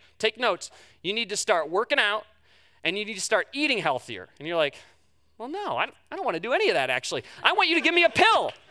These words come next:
I, I want you to, to do some quick surgery. I, I want some quick fix. I don't want to prevent anything. I want you to intervene." We see this in marriage. We see this in relationships. We see this in our personal finances,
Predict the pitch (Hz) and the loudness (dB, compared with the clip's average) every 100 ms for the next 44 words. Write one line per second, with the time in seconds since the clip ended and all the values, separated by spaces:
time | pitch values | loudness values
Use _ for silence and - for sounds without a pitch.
0 | - - - 240 294 349 392 339 381 381 | -20 -20 0 2 4 6 4 4 2 2
1 | 339 302 311 330 339 - 330 294 - 381 | 0 0 -2 0 2 4 4 2 2 2
2 | - - - 359 403 381 262 254 214 285 | 4 2 2 4 4 4 0 2 4 4
3 | 330 381 370 - 311 - 359 359 - 330 | 4 4 2 2 2 2 0 0 2 2
4 | 262 - 311 415 359 330 - 269 - 247 | 2 2 2 4 2 0 0 -6 -2 0
5 | 226 370 254 254 220 240 247 277 339 320 | 2 2 0 -2 0 0 2 2 2 0
6 | 285 294 277 269 311 - 311 247 320 269 | 0 -4 -4 -2 -2 0 -2 0 0 0
7 | 208 226 285 269 277 254 247 269 269 196 | -2 -4 -4 -4 -4 -4 0 2 2 -2
8 | 220 - 262 254 254 240 254 277 247 233 | -6 -6 -6 -6 -2 0 0 -2 -4 -2
9 | 208 - 233 254 247 - 233 - 254 - | -4 -4 -8 -8 -6 -2 -2 -2 -4 -2
10 | 233 - 247 262 220 185 165 | -4 -2 -2 0 -2 -6 -10